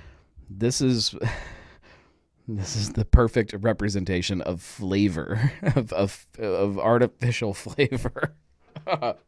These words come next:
Man, that in the summertime when it's super hot outside, uh, maybe when you're at Kings Island,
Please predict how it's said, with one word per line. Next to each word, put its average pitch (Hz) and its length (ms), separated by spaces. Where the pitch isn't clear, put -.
Man, 123 440
that 117 380
in 127 120
the 123 80
summertime 139 640
when 113 160
it's 107 160
super 131 380
hot 117 180
outside, 131 500
uh, 95 320
maybe 110 440
when 92 260
you're 107 120
at 113 160
Kings 113 260
Island, 123 420